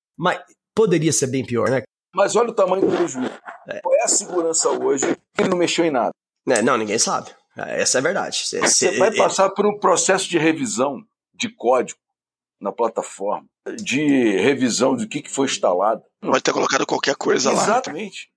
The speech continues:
Speaker 1: E aí você junta isso a, a um outro caso do Uber, que foi, aconteceu alguns anos atrás, aonde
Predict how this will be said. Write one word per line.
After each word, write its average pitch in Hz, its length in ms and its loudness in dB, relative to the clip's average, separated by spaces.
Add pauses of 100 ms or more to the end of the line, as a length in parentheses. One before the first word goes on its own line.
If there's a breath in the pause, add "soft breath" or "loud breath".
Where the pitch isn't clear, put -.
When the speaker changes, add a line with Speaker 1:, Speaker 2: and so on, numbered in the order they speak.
(120)
Speaker 1:
E 143 120 2
aí 165 100 2
você 202 180 4
junta 185 440 2
isso 214 580 0
a, 175 460 4
a 170 60 4
um 165 120 6
outro 226 260 2
caso 170 440 2
do 123 180 -2
Uber, 135 400 -2 (100)
que 135 140 -4
foi, 139 420 2
aconteceu 135 560 0
alguns 127 280 0
anos 123 220 2
atrás, 113 600 0
aonde 151 720 2